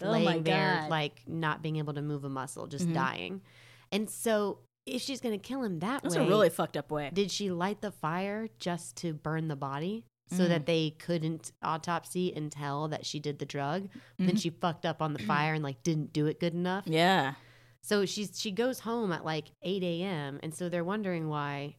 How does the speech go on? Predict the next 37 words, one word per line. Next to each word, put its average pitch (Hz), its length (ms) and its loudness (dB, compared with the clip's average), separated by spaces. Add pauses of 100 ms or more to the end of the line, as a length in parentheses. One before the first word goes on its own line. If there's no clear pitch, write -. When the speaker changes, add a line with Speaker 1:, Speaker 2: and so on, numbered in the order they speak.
Speaker 2:
and 165 80 -4
I 170 60 -2
think 247 200 -4
they 180 80 -2
still 208 340 -2
wonder 143 320 -2
why 139 440 -2
they 151 120 0
didn't 160 340 -2
see 175 400 0
the 151 140 -4
fire 143 480 -2
until 135 280 -6
ten 143 240 -8
thirty. 147 460 -6 (100)
Speaker 1:
Uh-huh. 175 320 0
Speaker 2:
And 175 100 2
it - 240 -4
sounds 190 340 0
like, 185 120 0
I'm 165 120 -2
sure 185 260 0
that 156 180 -4
they 151 140 -2
were 143 80 -2
able 147 220 -4
to 131 80 -6
tell 143 260 -4
where 135 240 -4
it 131 80 -6
originated 165 580 -4
from 190 280 -2
in 190 80 0
the 170 60 4
Speaker 1:
Mm-hmm. 160 80 2
Speaker 2:
house, 214 260 0 (340)
but, 175 380 2